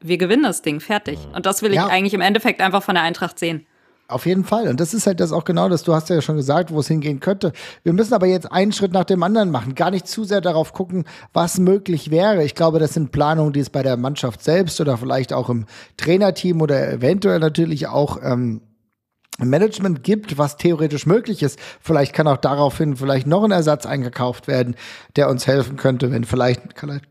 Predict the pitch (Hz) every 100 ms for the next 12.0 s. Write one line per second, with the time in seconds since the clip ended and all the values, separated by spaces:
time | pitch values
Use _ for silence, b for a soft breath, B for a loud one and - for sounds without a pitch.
0 | _ _ _ _ _ _ - - 139 139
1 | 165 151 143 135 143 151 147 156 240 214
2 | 170 95 - 131 123 123 127 127 131 135
3 | 139 135 143 139 139 151 - B B B
4 | 180 175 180 196 165 156 185 170 156 151
5 | 156 208 202 196 151 139 135 123 113 110
6 | 110 135 151 131 135 120 131 - 202 196
7 | 170 160 143 135 123 139 147 131 - B
8 | B - 147 151 151 190 202 160 156 147
9 | - 170 156 139 - 135 135 170 180 170
10 | 160 - 139 135 143 131 123 135 151 110
11 | 120 104 117 127 127 127 147 143 147 156